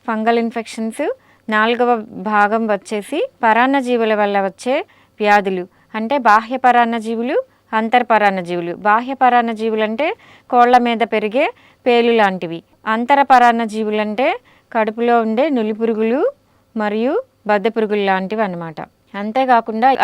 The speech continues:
ఐదవది ఏకకణ జీవుల వల్ల వచ్చే వ్యాధులు అంటే protozoan డిసీజెస్ ఐదవది. అలాగే ఆరవది పోషకాహార లోపాల వల్ల వచ్చే డిజార్డర్స్ అంటే vitamins and minerals deficiency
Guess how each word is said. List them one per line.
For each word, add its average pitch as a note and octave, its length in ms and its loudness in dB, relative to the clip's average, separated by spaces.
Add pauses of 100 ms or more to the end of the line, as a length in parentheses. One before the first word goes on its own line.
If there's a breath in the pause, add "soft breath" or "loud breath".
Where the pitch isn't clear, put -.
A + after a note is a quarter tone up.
(100)
ఐదవది A#3+ 420 2 (500 soft breath)
ఏకకణ C#4 420 0 (100)
జీవుల G#3+ 380 0
వల్ల G3+ 180 2 (100)
వచ్చే G#3 240 -4 (120)
వ్యాధులు F3 400 0 (180)
అంటే G#3+ 180 -6 (120)
protozoan A3 720 -2 (100)
డిసీజెస్ F#3+ 480 -6 (180)
ఐదవది. E3+ 400 -8 (400 soft breath)
అలాగే A#3 360 2 (240)
ఆరవది B3 440 4 (460 soft breath)
పోషకాహార C4 760 2 (140)
లోపాల A3 480 2
వల్ల G3 160 0 (120)
వచ్చే B3 300 -4 (460 soft breath)
డిజార్డర్స్ G3+ 720 0 (220)
అంటే A3 240 -4 (520 soft breath)
vitamins B3+ 440 -2 (120)
and C4+ 160 -4 (160)
minerals A3 420 -4 (180)
deficiency G#3+ 640 -4